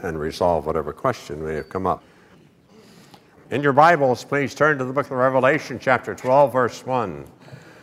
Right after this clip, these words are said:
Tonight, I'd like us to meet three unusual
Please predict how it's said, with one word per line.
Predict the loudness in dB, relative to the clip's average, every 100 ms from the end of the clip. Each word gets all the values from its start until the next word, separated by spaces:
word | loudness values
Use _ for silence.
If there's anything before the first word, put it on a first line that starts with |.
| -20 -20 -20 -16
Tonight, | -6 2 4 2 -2 -10 0
I'd | 2 2
like | 2 0 0
us | -4 -6
to | -6
meet | -4 -6 -10 -20 -20
three | -10 -2 0 2 2 0 -4 -8 -2
unusual | 0 0 0 0 2 0 0 2 2 2 -2